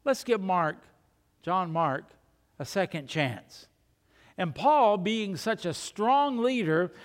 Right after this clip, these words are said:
and being a task-oriented person, Paul said, "No, Barnabas, our work's too important. We can't have somebody along that's gonna be an anchor. We can't have somebody coming along that's going to just forsake us.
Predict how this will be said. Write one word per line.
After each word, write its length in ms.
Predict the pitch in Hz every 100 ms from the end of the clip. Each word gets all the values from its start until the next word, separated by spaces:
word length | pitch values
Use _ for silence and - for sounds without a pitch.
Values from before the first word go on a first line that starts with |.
| -
and 180 | 190 196
being 260 | 214 208 175
a 80 | 156
task-oriented 1300 | - 247 269 254 - 240 240 233 220 214 185 143
person, 680 | - 240 214 - 131 131 151 _ _ _ _
Paul 260 | - 226 208
said, 300 | - 180 160
"No, 240 | 214 202
Barnabas, 540 | 165 196 233 233 226 208
our 120 | 190
work's 360 | 185 220 208 -
too 200 | 220 196
important. 580 | 160 180 226 190 180 - - -
We 120 | 233
can't 340 | - 226 214
have 240 | 180 233 190
somebody 440 | 233 214 190 185
along 420 | 185 202 214 214
that's 180 | 196 -
gonna 180 | 208 190
be 160 | 190 175
an 100 | 165
anchor. 500 | 214 208 196 196 - - 226
We 120 | 247
can't 280 | 220 214 175
have 240 | 233 208
somebody 380 | - 220 202 196
coming 340 | 202 226 208
along 400 | 196 220 226 220
that's 180 | 202 -
going 260 | 214 220 185
to 80 |
just 300 | 156 208 -
forsake 500 | - 170 - 220 214
us. 300 | 180 180 175